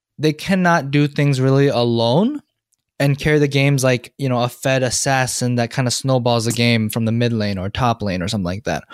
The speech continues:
Or an A D carry that just stays safe and makes sure that they do the most damage in the team fights and they win off of the mechanical play. Supports, like, yes, you can get good hooks and play, have some flashy plays to get good engagements and wins.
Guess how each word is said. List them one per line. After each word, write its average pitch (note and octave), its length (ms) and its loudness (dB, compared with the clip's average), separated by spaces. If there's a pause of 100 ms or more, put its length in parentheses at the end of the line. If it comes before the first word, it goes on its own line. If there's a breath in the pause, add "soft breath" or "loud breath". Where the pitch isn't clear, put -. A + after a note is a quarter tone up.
(180 loud breath)
Or C#3+ 80 2
an D3+ 60 2
A D3+ 100 4
D D3+ 80 2
carry D3+ 240 2
that C3+ 160 2
just B2+ 160 0
stays C#3 260 2
safe B2+ 320 0
and B2 120 0
makes B2 180 0
sure B2+ 100 0
that A#2 140 0
they A#2+ 80 0
do B2 120 0
the A#2+ 80 0
most A#2+ 260 0
damage B2 300 0
in A#2+ 60 -2
the A#2 80 0
team G3 240 0
fights C3 360 0 (360 loud breath)
and C3 140 0
they C3 100 2
win B2+ 200 4
off B2 160 0
of B2+ 40 -2
the B2+ 60 2
mechanical C#3 420 0
play. G2 360 -6 (320 soft breath)
Supports, G#3+ 600 0 (380 soft breath)
like, C#3+ 340 0 (440)
yes, E3 360 2
you D#3 60 2
can E3+ 140 2
get D3+ 180 0
good C#3 160 2
hooks - 680 -2
and C#3 240 -2
play, D3+ 260 -2 (260)
have D3 200 -2
some C3+ 140 0
flashy C3 400 0
plays F3+ 720 0
to C#3 140 -2
get C3 400 0
good C3 180 0
engagements C3+ 640 0
and A#2+ 160 0
wins. F#3+ 540 0